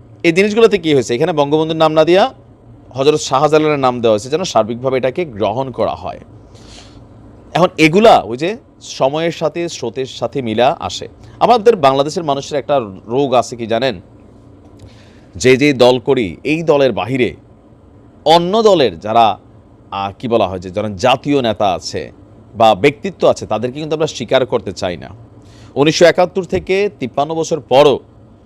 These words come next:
প্রত্যেকটা দল মনে করে, "আমার দলের যিনি নেতা আছেন, তিনিই বড়, এই দেশে যা হবে সব আমার দেশের, আমার দলের নেতার নামে হইতে হবে। ক্ষমতায় যদি আমরা যাই, অন্য দলের নেতার নামে যা আছে সব পরিবর্তন করতে হবে।" এটা আওয়ামী লীগ কিন্তু করছে, অতীতে এগুলো হয়েছে, এটা আজকে নতুন না। এখন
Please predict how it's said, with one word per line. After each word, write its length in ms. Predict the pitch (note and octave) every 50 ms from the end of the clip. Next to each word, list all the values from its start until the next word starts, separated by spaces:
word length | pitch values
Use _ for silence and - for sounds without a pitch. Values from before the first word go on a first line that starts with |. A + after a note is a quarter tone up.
| - - -
প্রত্যেকটা 440 | F3 F3+ - - A3 G#3+ - A#3
দল 180 | F#3 E3+ E3 D#3
মনে 180 | D3+ D3+ D#3 D3
করে, 160 | E3 E3 E3+ - -
"আমার 280 | A2+ B2+ C#3 E3 F#3 F#3+
দলের 240 | F3 F#3+ F3+ F3 D#3
যিনি 160 | C#3+ C#3+ D3
নেতা 220 | C#3 C3 A2+ -
আছেন, 180 | C#3+ D3 F3 D#3
তিনিই 300 | - - D3+ E3 F3+ F#3
বড়, 200 | E3+ F3+ E3 D3+
এই 60 | D3
দেশে 240 | C3+ D3 C#3+ D#3+ C#3+ G#2 E2+
যা 160 | - - C#3+
হবে 200 | D3 E3+ E3 F3+
সব 160 | D3+ E3+ D#3
আমার 220 | D3 C#3 C#3 C#3 C3+
দেশের, 260 | D3 C#3 - D#3 C#3
আমার 240 | - B2 B2+ C3 B2
দলের 180 | C#3+ C#3+ C#3+
নেতার 240 | C3+ C3+ B2+ C3 C3
নামে 200 | C#3 C#3 D3 C#3+
হইতে 180 | C#3 C3+ A#2 D#3
হবে। 220 | D#3+ F#3 A3+ B3 - - - - - - _ - - - - -
ক্ষমতায় 420 | - - D3 D#3 F3 F3 F#3+ F#3+ F#3
যদি 180 | E3 D#3 F3+
আমরা 200 | F3 D#3 D#3 D#3+
যাই, 320 | C#3 A#2 D3 D#3 F3 G3+ - -
অন্য 240 | D3 D3 D3 D#3 D#3
দলের 180 | D3+ D#3+ D#3+
নেতার 300 | D#3+ D#3 D3+ C#3+ - D3+
নামে 160 | D3+ D#3+ D#3+ D3+
যা 220 | B2 G#2 D3+ D3+
আছে 300 | E3 F#3 F#3 - - F#3
সব 240 | - - - G#3+ A3+ G#3+ -
পরিবর্তন 400 | F3+ E3+ D3 C3+ B2 A#2 B2 A#2
করতে 260 | G#2 G#2+ E2+ - G2
হবে।" 180 | F#2 E2 - - - - - - - - -
এটা 120 | - - -
আওয়ামী 200 | - B2+ B2 C3+
লীগ 80 | D3
কিন্তু 160 | E3 E3 G3
করছে, 340 | - C#3 C#3+ C#3 - - - -
অতীতে 320 | D#3+ F3 E3+ A#3+ - D4
এগুলো 200 | C4+ A#3+ A3+ G3
হয়েছে, 220 | D#3 C#3+ - - C3
এটা 120 | C3 C3+
আজকে 220 | C3 - - D#3+ C#3+
নতুন 240 | D3 D3 - C3+
না। 140 | G2 D#2+ - - - - - - - - - - - - - - - - _ _ - - - - _ - - - -
এখন 320 | A#2+ B2+ D#3 F#3 G3 -